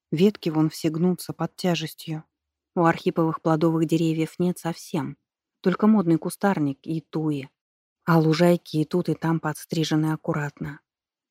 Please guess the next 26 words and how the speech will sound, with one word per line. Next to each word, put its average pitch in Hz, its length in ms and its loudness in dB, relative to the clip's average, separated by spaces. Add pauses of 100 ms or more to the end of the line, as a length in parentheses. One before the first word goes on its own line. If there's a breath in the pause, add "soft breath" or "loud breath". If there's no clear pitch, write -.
(600)
«Добрый 202 500 8
день, 180 320 8
Роза 160 260 6
Петровна!» 156 640 2 (500)
Громко 196 460 6
еще 156 240 2
издаля 165 560 0 (360)
поздоровался 160 680 4
полковник 151 540 4
Гущин. 160 560 -2 (760)
Роза 226 280 4
Пархоменко 208 640 4
отставила 170 500 0
в 160 60 -6
сторону 190 460 2
чашку - 380 -6
чая. 156 500 -4 (320)
Наталья 165 420 2
встала 190 360 -2
с - 100 -12
плетеного 160 480 -2
кресла. 160 540 -6 (1300)
«Мама, 170 380 10
это 170 160 6
из 165 160 6
полиции. 165 760 0